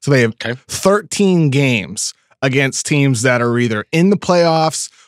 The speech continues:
Speaker 1: or really hot or in the playoffs right now. So they have two against New Orleans, two against Washington, one against Milwaukee, one against Golden State.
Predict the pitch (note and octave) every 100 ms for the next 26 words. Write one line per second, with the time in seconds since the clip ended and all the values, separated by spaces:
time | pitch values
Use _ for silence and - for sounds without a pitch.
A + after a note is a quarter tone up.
0 | - C3+ C3 A2 A#2+ D3+ E3 E3+ - D#3
1 | D3+ - - A#2 C3 C#3+ C3 A2 A#2 A2+
2 | A2 - A2 G2+ G#2+ G2+ G2+ A2+ G#2+ -
3 | F#3 F3 E3 D#3 - C#3+ C#3 C#3 C3+ C3
4 | B2 - _ - F#3 E3+ D#3 C3+ A#2+ B2
5 | B2+ B2 B2+ - C3 B2 _ _ _ _
6 | C3+ C#3 E3 E3 D#3+ D3 C#3+ C3+ C#3+ C#3+
7 | C#3+ C3 D3+ D3+ D3 D3 A#2+ - C#3+ C3
8 | B2 - C3+ C3 B2+ B2